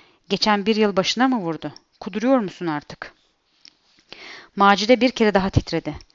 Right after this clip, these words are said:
Bir yıldır erkeksiz olduğunu bu adam nereden bilebilirdi? Kanı çekilir gibi oldu. Yoksa bu saldırgan kendisini daha önce tanıyor muydu? İlk aklına boşandığı kocası geldi.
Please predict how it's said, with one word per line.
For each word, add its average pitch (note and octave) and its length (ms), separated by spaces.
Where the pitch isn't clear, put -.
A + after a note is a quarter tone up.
Bir A3 160
yıldır G#3+ 300
erkeksiz G3+ 540
olduğunu G#3 360
bu A3 80
adam G#3 280
nereden A3 360
bilebilirdi? D#3+ 560
Kanı G#3+ 200
çekilir A3 400
gibi F3 220
oldu. D#3+ 260
Yoksa G3 360
bu A#3+ 60
saldırgan G#3 520
kendisini G3+ 500
daha G3+ 180
önce G#3 140
tanıyor A3+ 380
muydu? D#3+ 360
İlk C4+ 220
aklına G#3+ 380
boşandığı G3+ 420
kocası F#3 380
geldi. E3 420